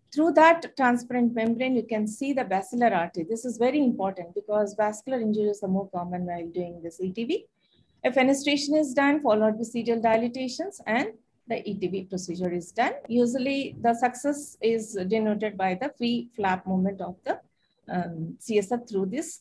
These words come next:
uh, uh, connected channel. Um, this, this shows the difference between, uh, how to go for ventriculostomy and also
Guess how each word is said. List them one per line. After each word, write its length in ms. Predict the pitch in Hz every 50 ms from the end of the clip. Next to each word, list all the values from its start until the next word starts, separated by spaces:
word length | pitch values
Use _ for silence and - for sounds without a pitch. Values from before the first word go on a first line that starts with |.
| _ -
uh, 160 | 170 170 - - - 247 _ _ _ _ -
uh, 180 | - - - - - - - _ _ _ _ _ _ _ _ _ _ _ _ _ _ _ _ -
connected 460 | - 214 190 190 185 - 233 233 -
channel. 240 | - 202 156 139 - - _ _ _ _ _ _ _ _ _ _ _ _ _ _ _ _ _ _ _ _ _ _ _ _ _ _ _ _ _ _ _ _ _ _ _ _ _ _ _ _ _ _ _ _ _ _ _ -
Um, 640 | 240 233 233 233 233 240 240 240 240 233 240 - - _ _ _ _ -
this, 200 | 262 254 247 - - _
this 280 | 202 233 254 240 - -
shows 240 | 247 240 247 240
the 80 | 254 240
difference 440 | 202 226 220 214 220 226 226 233 233
between, 560 | 233 208 208 214 208 190 196 202 196 196 190 -
uh, 320 | 190 190 190 185 185 - - - 185 190 - - 220
how 140 | 220 220 220
to 100 | 220 226
go 220 | 190 185 190 190 190
for 300 | 190 208 190 190 185 185 - 208
ventriculostomy 760 | 202 214 220 233 233 247 240 240 240 - 226 214 226 277 - -
and 100 | 240 202
also 460 | 185 180 185 185 - 202 180 -